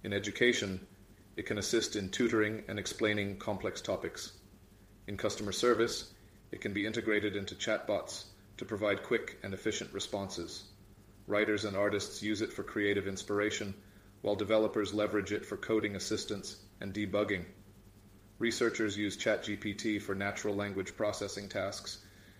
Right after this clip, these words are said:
and to analyze large volumes of text.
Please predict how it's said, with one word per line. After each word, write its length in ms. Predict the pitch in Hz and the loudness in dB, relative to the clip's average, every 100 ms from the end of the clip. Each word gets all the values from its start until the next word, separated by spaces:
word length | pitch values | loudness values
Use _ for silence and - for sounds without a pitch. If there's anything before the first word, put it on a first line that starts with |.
| - - | -12 -8
and 100 | 104 | -4
to 140 | 113 | -2
analyze 500 | 117 117 110 104 104 | 0 2 2 0 2
large 320 | 107 107 107 | 4 4 2
volumes 460 | 110 107 101 98 95 | 2 2 2 -4 -6
of 120 | 92 | -4
text. 440 | 113 98 - - | -2 -4 -6 -12